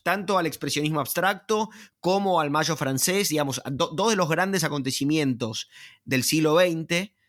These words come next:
por decir así, si es que el, el expresionismo abstracto es un acontecimiento. Estoy pensando en,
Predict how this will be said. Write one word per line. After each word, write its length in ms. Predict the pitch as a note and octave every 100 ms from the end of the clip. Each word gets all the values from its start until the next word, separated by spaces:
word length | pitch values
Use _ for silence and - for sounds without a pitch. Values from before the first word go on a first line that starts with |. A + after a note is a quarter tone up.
| _ -
por 140 | A2+
decir 200 | A2 B2
así, 260 | A2+ B2+ B2+
si 140 | C3
es 60 | -
que 100 | A#2
el, 200 | A2+ -
el 80 | A2
expresionismo 440 | A2+ A2+ B2+ C3
abstracto 480 | A2 - B2 A#2 A2
es 320 | A#2 A#2+ - -
un 360 | A#2+ A#2 A#2 - - - -
acontecimiento. 640 | B2 A#2+ A2+ - D#3+ C3+
Estoy 120 | E3
pensando 460 | D3+ D#3 D#3+ D#3+ C#3+
en, 440 | B2+ A#2+ A2+ A2+